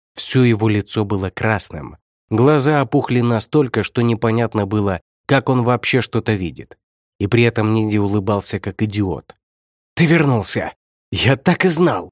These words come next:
Она мне сказала!» Рукой, прижимавшей книгу, Ниди попытался сделать поглаживающее движение, потом снова занес доску.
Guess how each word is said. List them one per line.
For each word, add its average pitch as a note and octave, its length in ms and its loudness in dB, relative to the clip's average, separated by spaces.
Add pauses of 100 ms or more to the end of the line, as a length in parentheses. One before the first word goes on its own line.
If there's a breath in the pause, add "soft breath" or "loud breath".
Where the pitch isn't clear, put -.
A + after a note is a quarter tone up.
(400)
Она C3 260 2
мне C3 260 4
сказала!» A#2+ 720 0 (600)
Рукой, A2 340 2
прижимавшей G#2+ 720 -2
книгу, A2 500 -4 (220)
Ниди C3+ 360 2
попытался A2+ 640 0
сделать A2 440 0
поглаживающее G#2+ 840 0
движение, F#2 640 -4 (360)
потом C3+ 320 2
снова G#2 320 0
занес F2+ 420 -4
доску. - 480 -10